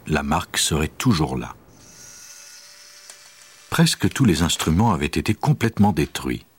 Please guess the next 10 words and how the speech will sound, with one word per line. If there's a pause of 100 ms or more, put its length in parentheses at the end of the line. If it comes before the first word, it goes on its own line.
(680)
Il
ne
restait
que
l'altimètre (100)
et
les
données
qu'il
montrait